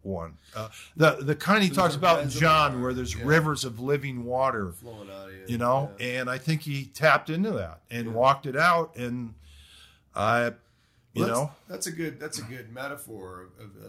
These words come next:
Speaker 2: uh, us being reservoirs, you know, and, and I think so many of us, we get just, we get just enough for today.
Speaker 1: Yeah.
Speaker 2: We're, we're operating on a manna metaphor,
Speaker 1: Uh-huh.
Speaker 2: you know, where,
Speaker 1: Sure.
Speaker 2: where Jesus has got this
Speaker 1: Yeah.
Speaker 2: super abundant supply,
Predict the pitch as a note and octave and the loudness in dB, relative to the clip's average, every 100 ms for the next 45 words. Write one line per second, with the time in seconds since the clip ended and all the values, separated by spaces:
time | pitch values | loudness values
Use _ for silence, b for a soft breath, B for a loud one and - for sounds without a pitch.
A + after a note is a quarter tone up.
0 | G#2+ A#2 - - G#2 F#2+ G#2 G#2+ G2 F2 | -18 -16 -16 -14 -14 -14 -14 -16 -18 -18
1 | E2+ E2+ E2+ F#2+ F#2 F2 E2+ E2+ A2+ G#2 | -16 -16 -16 -18 -18 -18 -20 -20 -20 -18
2 | G2 A#2 A2 A2+ - C3 A#2+ A2 B2 A#2+ | -18 -20 -20 -12 -10 -10 -10 -12 -12 -12
3 | G2 F#2 F2+ A2 G#2 A2+ G#2+ - B2+ A#2 | -14 -16 -18 -18 -16 -12 -12 -14 -16 -14
4 | A#2 - _ _ A#2+ A2 - - C3 A2 | -14 -18 _ _ -14 -14 -14 -14 -16 -14
5 | A2 A2+ A#2 - F#2 E2+ F#2 G2 E2+ F2 | -14 -14 -14 -16 -20 -18 -16 -14 -16 -20
6 | G2 A2+ G#2 - C3 B2+ A#2 A2+ A#2 G#2 | -18 -6 -4 -6 -10 -12 -12 -12 -14 -14
7 | G2 F2 F#2+ G2 G#2+ G2+ F#2 F2+ F2+ E2+ | -16 -20 -18 -16 -14 -16 -20 -20 -20 -20
8 | F#2+ F#2 F2+ G#2+ G2+ G2+ G#2 G2 G#2+ A2 | -20 -20 -20 -14 -8 -6 -6 -10 -14 -16
9 | G2 F#2+ G#2+ A2 A#2 A#2 A2 - A2+ A2+ | -16 -18 -20 -20 -12 -6 -4 -6 -14 -18
10 | F2+ A2+ A2+ F#2 F2 F2 F2+ E2+ E2+ _ | -16 -16 -16 -16 -18 -18 -16 -16 -18 _
11 | _ _ _ _ - G2+ F2+ - - C#3+ | _ _ _ _ -6 -4 -4 -6 -10 -8
12 | B2+ A2+ A2 F2+ G#2 G#2 F#2+ - A2+ G2 | -8 -10 -14 -12 -14 -16 -14 -14 -14 -14
13 | F#2+ F2 F#2 | -14 -14 -16